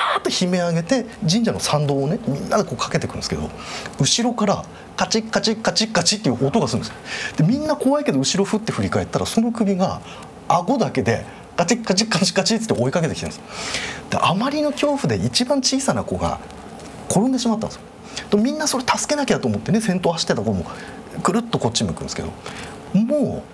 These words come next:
うその首は目前まで迫ってるんです。で、みんな子供たち、「あ、ダメだ」って思った時に、この子供たちの輪の中から、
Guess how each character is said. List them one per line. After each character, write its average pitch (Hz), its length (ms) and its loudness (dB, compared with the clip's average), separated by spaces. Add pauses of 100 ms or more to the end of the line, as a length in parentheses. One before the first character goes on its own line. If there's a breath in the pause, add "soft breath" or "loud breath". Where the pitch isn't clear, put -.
(460)
う - 40 -2
そ - 180 2
の 220 120 2
首 185 300 2
は 185 240 4
目 123 180 4 (200)
前 208 100 4
ま 220 140 2
で - 40 -4
迫 95 220 0
っ 95 60 -2
て - 60 -14
る - 40 -8
ん - 40 -16
で - 40 -12
す。 - 80 -14 (600 loud breath)
で、 151 80 2
み 180 240 2
ん 302 240 -6
な 285 80 0
子 233 140 2
供 247 160 2
た - 80 -4
ち、 - 180 -2
「あ、 226 300 0 (720 loud breath)
ダ 170 220 4
メ 285 160 0
だ」 247 200 2
っ - 60 -4 (220)
て 135 60 4
思 131 180 2
っ - 20 -2
た 127 120 -2
時 85 220 -4
に、 80 200 0 (1400)
こ 254 80 2
の 277 120 2
子 262 160 2
供 277 200 0
た 220 120 2
ち - 120 0
の 82 120 0
輪 110 100 4
の 123 100 -2
中 82 260 -4
か 76 120 -4
ら、 78 180 0